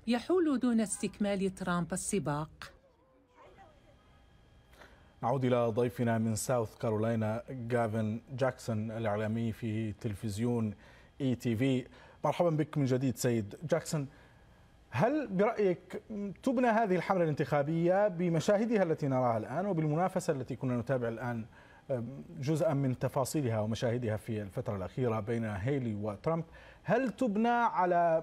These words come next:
Speaker 2: سياسات جديدة، تصورات جديدة تطرحها حركة ماجا لنبني أمريكا ونجعل أمريكا عظيمة مجددا الآن، أم بناء على انتقاد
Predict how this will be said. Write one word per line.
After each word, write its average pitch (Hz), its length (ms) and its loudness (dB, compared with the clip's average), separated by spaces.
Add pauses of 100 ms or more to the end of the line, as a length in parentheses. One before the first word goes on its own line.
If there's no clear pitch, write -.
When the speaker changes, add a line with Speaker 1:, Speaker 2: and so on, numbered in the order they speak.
(260)
Speaker 2:
سياسات 190 880 2
جديدة، 170 600 2
تصورات 170 640 2
جديدة 160 720 2 (180)
تطرحها 190 960 2 (100)
حركة 185 440 2
ماجا 160 400 0 (1120)
لنبني 147 920 -2
أمريكا 139 380 -2
ونجعل 123 500 -2
أمريكا 135 340 -6
عظيمة 135 360 -2
مجددا 113 580 -4 (440)
الآن، 220 720 0 (440)
أم 285 460 0
بناء 233 540 2
على 202 240 2
انتقاد 196 680 2